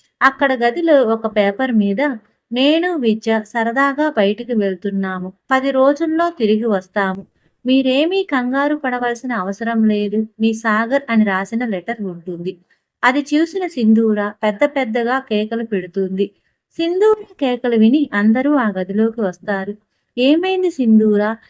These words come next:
ఎందుకలా కేకలు పెడుతున్నావ్?" కార్తీక్ అడిగేసరికి, "ఏమండి, విద్యకు పిచ్చి పట్టినట్టుంది, విద్య ఏం చేస్తుందో విద్యకు కూడా తెలిసినట్టు లేదు" అని కోపంగా అరుస్తుంది. "విద్య ఏం చేసిందో వివరంగా చెప్పు,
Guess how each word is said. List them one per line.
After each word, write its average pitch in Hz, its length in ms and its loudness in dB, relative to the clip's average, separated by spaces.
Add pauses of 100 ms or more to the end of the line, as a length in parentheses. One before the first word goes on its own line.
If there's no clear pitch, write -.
(180)
ఎందుకలా 349 580 4
కేకలు 277 460 0
పెడుతున్నావ్?" 254 800 -2
కార్తీక్ 196 540 -2
అడిగేసరికి, 208 880 0 (320)
"ఏమండి, 220 600 2 (280)
విద్యకు 381 380 2
పిచ్చి 277 340 -2
పట్టినట్టుంది, 220 720 0 (180)
విద్య 233 340 2
ఏం 320 360 6
చేస్తుందో 285 560 2
విద్యకు 226 460 0
కూడా 294 340 0
తెలిసినట్టు 240 720 -2
లేదు" 214 500 2
అని 269 120 -2
కోపంగా 233 640 0
అరుస్తుంది. 196 800 -2 (400)
"విద్య 254 280 2
ఏం 330 360 4
చేసిందో 311 560 2
వివరంగా 277 540 0
చెప్పు, 285 460 -2